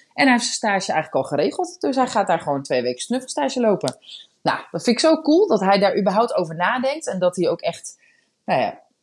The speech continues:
zeg maar, beslissing maakt. Niet de makkelijkste weg, maar juist een beslissing die hem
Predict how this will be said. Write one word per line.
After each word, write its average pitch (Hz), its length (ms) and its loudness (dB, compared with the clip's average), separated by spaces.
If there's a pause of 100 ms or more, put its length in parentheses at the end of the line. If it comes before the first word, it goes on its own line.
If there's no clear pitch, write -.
(180)
zeg 180 180 -2
maar, 175 140 0
beslissing 175 440 0
maakt. 156 200 -2
Niet 180 140 0
de 170 80 0
makkelijkste 160 580 -2
weg, 131 220 -2
maar 143 180 -2
juist 143 280 2
een 160 60 -10
beslissing 147 560 -2
die 139 160 2
hem 139 320 -2